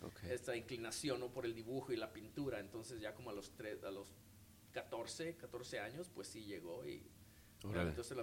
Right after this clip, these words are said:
Speaker 2: me dijo, "Ten, tú me vas, tú sabes dibujar, tú me vas a tatuar". Y yo, pues, claro, ¿no? O sea, yo dije, "Sí, o sea, ¿qué es esto? Primero enséñame qué onda". Y pues sí, ahí te digo, ahí,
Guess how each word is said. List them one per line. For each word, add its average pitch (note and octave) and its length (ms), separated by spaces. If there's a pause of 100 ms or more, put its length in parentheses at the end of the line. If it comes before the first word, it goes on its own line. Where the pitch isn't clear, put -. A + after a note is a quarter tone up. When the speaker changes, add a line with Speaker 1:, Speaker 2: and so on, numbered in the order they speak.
Speaker 2:
me A#2 80
dijo, G#2 200
"Ten, - 340 (480)
tú E3+ 80
me D#3+ 100
vas, C3 220
tú F3 80
sabes D3 260
dibujar, - 380
tú C3 80
me A#2+ 80
vas - 160
a - 80
tatuar". F2 380 (640)
Y B2 160
yo, A#2+ 180
pues, G2+ 200 (340)
claro, F3+ 440
¿no? F#3+ 160
O G#3 60
sea, F#3+ 240
yo G3 120
dije, - 280
"Sí, D3+ 200
o - 140
sea, A#2 200
¿qué G#2 120
es F#2+ 100
esto? G3+ 340
Primero D3 300
enséñame D#3 360
qué C#3+ 120
onda". D#3 320 (320)
Y E3+ 100
pues F3+ 200
sí, D4 180
ahí C#4+ 120
te F#3+ 120
digo, G#3 160
ahí, C3+ 420